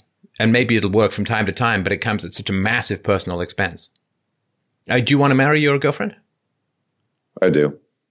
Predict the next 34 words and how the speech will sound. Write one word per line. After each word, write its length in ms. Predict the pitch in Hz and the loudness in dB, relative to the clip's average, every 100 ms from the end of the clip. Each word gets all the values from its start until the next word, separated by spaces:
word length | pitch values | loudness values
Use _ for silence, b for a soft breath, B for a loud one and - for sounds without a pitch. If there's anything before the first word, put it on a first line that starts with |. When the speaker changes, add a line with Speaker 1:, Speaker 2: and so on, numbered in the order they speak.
| _ - | _ -4
Speaker 1:
And 380 | 107 101 104 98 | -2 0 0 0
why 180 | 104 104 | 0 0
haven't 260 | 98 98 | -2 -2
you? 80 | 101 | 0
Speaker 2:
Ah, 200 | 90 69 - | 2 0 -2
damn 180 | 82 73 | 0 0
it. 120 | - | -2
Now 160 | 80 78 | -2 0
I 60 | |
can't. 320 | 76 78 67 - _ _ _ _ _ - | -2 -4 -6 -8 _ _ _ _ _ -10
But 180 | 80 - | -10 -6
now 120 | 69 | -6
I 40 | 67 | -4
can't 220 | - 65 | -6 -6
show 120 | - | 0
her 80 | 65 | 0
this 100 | 64 | 0
video. 340 | 67 65 65 - | 0 0 0 -6
Speaker 1:
<laughs> 80 | - | 0
Speaker 2:
Um, 380 | 143 107 - 107 | 2 2 2 0
Speaker 1:
Why 140 | 110 | 0
haven't 280 | 107 101 104 | 0 -2 -4
you? 140 | 98 - _ _ _ _ _ _ _ _ _ _ _ _ _ _ _ _ _ _ - | -8 -10 _ _ _ _ _ _ _ _ _ _ _ _ _ _ _ _ _ _ -2
Speaker 2:
Uh, 400 | 85 82 80 69 - - _ _ _ _ _ _ _ | 2 4 4 4 0 -8 _ _ _ _ _ _ _
well, 480 | 85 90 87 80 71 _ _ _ _ _ _ _ _ _ _ _ _ _ _ _ _ _ _ _ _ - | 2 4 4 2 -2 _ _ _ _ _ _ _ _ _ _ _ _ _ _ _ _ _ _ _ _ -20
uh, 40 | 71 | -18
I'm 1000 | 69 67 67 - 58 - - - - - | -16 -18 -18 -14 -14 -12 -14 -14 -16 -14
trying 200 | - 85 | -2 0
to 80 | 76 | 2
think 140 | 80 67 | 0 0
if 60 | |
she 340 | - 76 71 69 - | 0 2 4 2 2
would 140 | 67 | 0
ever 300 | 69 67 71 | 2 2 0